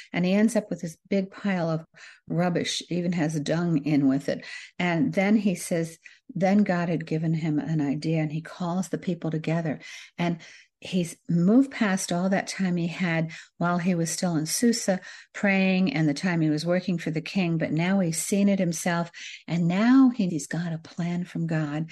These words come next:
and he calls them together. They've been sitting in this rubbish, and he says, "We can do this." And that broken heart led to a great leader, a prayerful leader,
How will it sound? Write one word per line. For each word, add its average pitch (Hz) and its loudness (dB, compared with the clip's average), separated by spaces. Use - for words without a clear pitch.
and 165 0
he 165 0
calls 208 0
them 190 0
together. 165 0
They've 214 2
been 170 0
sitting 214 2
in 143 4
this 123 0
rubbish, - -2
and 185 2
he 214 0
says, 196 -2
"We 247 4
can 202 0
do 247 6
this." - -6
And 190 4
that 233 2
broken 220 2
heart 190 -2
led 196 0
to - -4
a 165 -4
great 185 0
leader, 170 -2
a 160 0
prayerful 214 0
leader, - -8